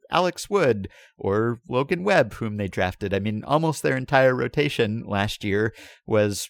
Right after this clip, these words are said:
guys that were either homegrown or that they signed or traded for or whatever, who reached new heights with the Giants,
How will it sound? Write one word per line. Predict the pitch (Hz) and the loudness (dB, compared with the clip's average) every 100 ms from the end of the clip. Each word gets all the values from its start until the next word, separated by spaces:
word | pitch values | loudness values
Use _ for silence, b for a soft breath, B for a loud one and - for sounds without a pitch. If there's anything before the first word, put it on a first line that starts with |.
| - | -6
guys | 101 98 101 95 - | 0 2 0 -2 -6
that | 107 98 - | -2 -2 -2
were | 104 104 | -4 -2
either | 101 92 98 95 - | -4 -2 -4 -4 -8
homegrown | 98 95 95 202 220 208 196 | -6 -6 -2 0 0 -2 -6
or | - 117 120 123 120 B B - | 0 4 4 4 -2 B B 0
that | 107 107 | 0 2
they | 113 113 113 117 95 | 0 2 2 0 -6
signed | - 104 135 135 123 | -4 -2 0 0 0
or | 95 98 87 | 0 0 -2
traded | 139 139 123 | -2 -2 -2
for | 135 127 | 0 2
or | 113 | 2
whatever, | 107 117 120 120 113 107 B B | 4 4 4 2 0 -2 B B
who | - 110 107 107 92 | -8 -4 -2 -4 -6
reached | 92 107 - - - | -8 -6 -6 -10 -8
new | - 104 98 | -4 -2 0
heights | 95 98 175 - - | -2 -2 -6 -10 -8
with | 95 | -8
the | 92 | -8
Giants, | - 90 90 87 - | -6 -4 -4 -6 -10